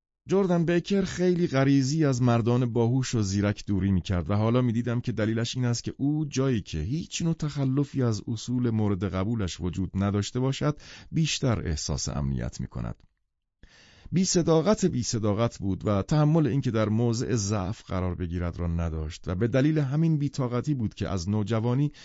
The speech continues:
شروع به نقش بازی کردن کرده بود تا هم بتواند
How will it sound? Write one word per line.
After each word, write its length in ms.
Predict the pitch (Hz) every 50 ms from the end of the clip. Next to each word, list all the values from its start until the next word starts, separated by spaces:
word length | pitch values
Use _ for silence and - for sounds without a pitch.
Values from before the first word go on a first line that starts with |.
| - - _
شروع 400 | - - - 127 127 156 170 156
به 100 | 147 135
نقش 440 | 120 110 113 110 104 - - -
بازی 280 | - - 104 98 90 95
کردن 400 | - - 104 90 80 87 87 85
کرده 300 | - - 76 69 64 76
بود 160 | 67 65 73
تا 140 | - - 76
هم 180 | 90 107 104 107
بتواند 600 | 120 - 131 120 110 117 113 107 107 - -